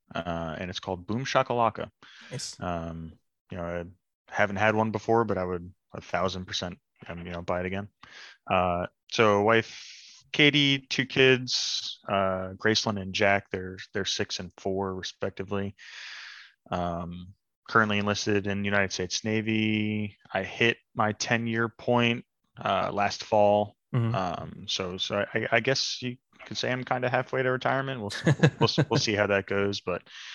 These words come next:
Speaker 1: um, yeah, right, yeah, right now, uh, that's, that's pretty much it.
Speaker 2: Nice. Really quick, if anybody is interested in a Dads on the Rocks shirt or being a guest on the show, email me on the show, I guess. Well, me, it's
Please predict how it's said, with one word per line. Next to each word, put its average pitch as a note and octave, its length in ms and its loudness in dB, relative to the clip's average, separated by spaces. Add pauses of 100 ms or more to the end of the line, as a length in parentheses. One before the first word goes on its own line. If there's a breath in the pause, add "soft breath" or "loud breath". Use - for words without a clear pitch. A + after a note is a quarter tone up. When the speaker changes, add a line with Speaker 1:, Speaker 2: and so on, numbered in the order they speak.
(340 loud breath)
Speaker 1:
um, E2+ 680 -2 (720)
yeah, B2 100 4
right, G#2+ 320 0
yeah, A2 100 2
right G#2+ 200 0
now, A#2 260 0
uh, G2+ 340 0 (440)
that's, - 340 -8 (260)
that's - 100 -10
pretty G#2 220 -6
much G#2+ 240 -8
it. A2+ 200 -4 (260)
Speaker 2:
Nice. G3+ 380 -2 (420)
Really D3 200 8
quick, C#3+ 260 4
if B2 380 2
anybody C#3 260 4
is C#3 100 2
interested C3+ 400 2
in B2 100 0
a A#2+ 40 0
Dads A#2+ 260 2
on B2 60 -2
the B2 60 4
Rocks A#2+ 200 4
shirt C#3+ 340 6
or B2 160 6
being A#2+ 180 6
a A#2 40 6
guest C#3 280 2
on C3 80 6
the A#2 80 2
show, A2+ 500 4
email C3 280 4
me B2+ 440 0
on A2+ 400 0
the A2+ 100 -4
show, G#2+ 280 2
I G#2+ 80 0
guess. G#2+ 220 0
Well, A2+ 100 -2
me, G#2 260 -2
it's G2+ 160 -10